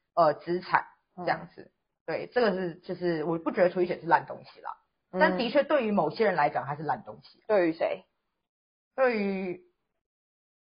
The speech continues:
Speaker 1: 我，我也不太确定。对于，<laughs> 就对于某些人来讲啦，那些会在网络上报储蓄险是烂东西，对于他们来讲，可能他们投资绩效就非常好吧。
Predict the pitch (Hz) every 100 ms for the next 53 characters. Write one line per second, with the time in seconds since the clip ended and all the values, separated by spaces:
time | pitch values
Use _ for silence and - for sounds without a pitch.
0 | _ _ _ _ _ 139 82 175 180 180
1 | 160 - - - - 254 226 202 185 -
2 | - - _ _ 311 403 370 214 - 285
3 | 190 202 196 151 185 254 285 294 277 208
4 | 180 214 226 - 262 214 185 180 151 170
5 | 202 196 202 185 175 - _ - 330 311
6 | 294 226 233 190 180 180 233 262 190 185
7 | 190 208 202 190 185 170 147 135 -